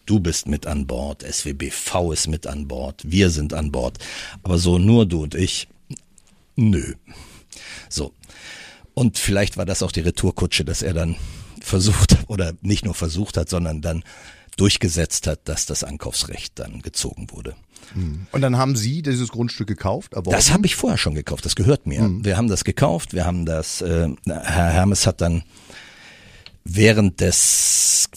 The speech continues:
Speaker 1: Verkaufsprozesses versucht, es auch noch zu bekommen, aber wir konnten es dann, wir konnten es dann kaufen, beurkunden, es gehört uns.
Speaker 2: Aber was waren denn dann die sachlichen Argumente dagegen aus,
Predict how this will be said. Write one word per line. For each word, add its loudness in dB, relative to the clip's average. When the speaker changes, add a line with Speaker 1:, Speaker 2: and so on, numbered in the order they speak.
Speaker 1:
Verkaufsprozesses 4
versucht, 4
es 2
auch 6
noch 2
zu 0
bekommen, 4
aber 2
wir 2
konnten -2
es -8
dann, -6
wir -2
konnten 0
es -2
dann 0
kaufen, 4
beurkunden, 2
es -2
gehört -2
uns. -8
Speaker 2:
Aber 4
was 2
waren 4
denn 6
dann 6
die 2
sachlichen 2
Argumente 0
dagegen 0
aus, -6